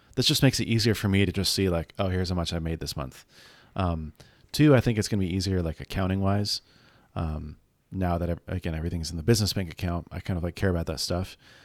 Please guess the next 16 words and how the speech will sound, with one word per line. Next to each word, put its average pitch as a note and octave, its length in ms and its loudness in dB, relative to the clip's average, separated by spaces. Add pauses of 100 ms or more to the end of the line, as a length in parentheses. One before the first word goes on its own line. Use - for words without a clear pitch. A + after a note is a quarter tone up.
(320)
And, F2 360 -4
uh, D#2+ 260 -4
going F2+ 200 -2
through F2+ 160 -4
the E2+ 120 -2
accounting E2 300 -6
process E2+ 360 -6
right E2+ 140 -6
now, F2+ 240 -2
trying E2+ 200 -8
to D#2+ 100 -6
prepare F2+ 320 -6
everything. F2+ 420 -6 (720)
And G2+ 200 -4
then, F2+ 400 -2 (320)
um, E2+ 480 -4